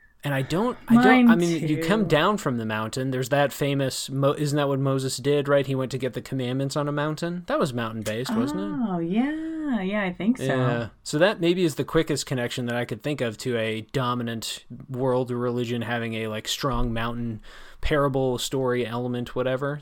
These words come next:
Speaker 1: that he, you know, you go up there to get wisdom, you go up there to get some kind of truth, you know, some kind of clarity.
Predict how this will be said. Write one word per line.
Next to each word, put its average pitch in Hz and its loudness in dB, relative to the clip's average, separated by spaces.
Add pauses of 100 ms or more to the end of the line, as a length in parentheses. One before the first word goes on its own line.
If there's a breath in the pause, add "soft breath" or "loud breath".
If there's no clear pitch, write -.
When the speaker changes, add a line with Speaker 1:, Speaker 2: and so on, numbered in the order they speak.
Speaker 1:
that 120 -2
he, 117 -6
you 123 -2
know, 143 2
you 123 0
go 139 4
up 131 2
there 135 2
to 123 -4
get 120 -4
wisdom, 131 -2
you 113 -6
go 123 0
up 117 -4
there 117 -2
to 113 -6
get 113 -6 (380 loud breath)
some 151 0
kind 143 2
of 110 -8
truth, - -2
you 127 -2
know, 120 -4
some 123 -8
kind 120 -4
of 107 -10
clarity. 120 -4